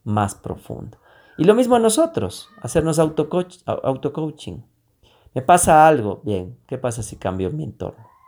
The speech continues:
¿Ya se resolvió? Ah, ya, perfecto. Pero a veces no es el entorno. Alguien dice, "Tengo una alergia. Ah, me tengo que cambiar porque estoy absorbiendo una pelusa. Ya, me cambio la, de, de trabajo, de sitio,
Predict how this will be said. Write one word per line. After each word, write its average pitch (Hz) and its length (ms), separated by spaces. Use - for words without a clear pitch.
¿Ya 131 180
se 220 140
resolvió? 156 540
Ah, 170 100
ya, - 340
perfecto. - 500
Pero 165 140
a - 20
veces 208 480
no 226 180
es - 160
el 110 140
entorno. 90 580
Alguien 151 220
dice, 147 160
"Tengo 226 220
una 220 140
alergia. 160 640
Ah, 165 140
me 156 120
tengo 185 160
que 180 140
cambiar 156 400
porque 139 400
estoy 160 340
absorbiendo 139 760
una 127 400
pelusa. 120 680
Ya, 156 260
me 143 140
cambio 180 300
la, 156 140
de, 127 520
de 139 260
trabajo, 143 760
de 123 120
sitio, 127 520